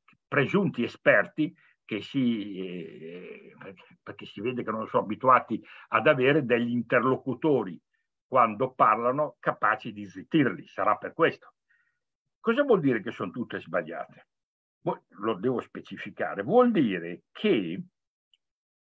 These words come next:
sono pensate per, eh, agire su degli interessi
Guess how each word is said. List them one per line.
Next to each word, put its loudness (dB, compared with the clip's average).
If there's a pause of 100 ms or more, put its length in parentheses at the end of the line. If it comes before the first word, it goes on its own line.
(120)
sono 4
pensate 0 (640)
per, 4 (360)
eh, -14 (300)
agire 0
su -2 (520)
degli -4
interessi -4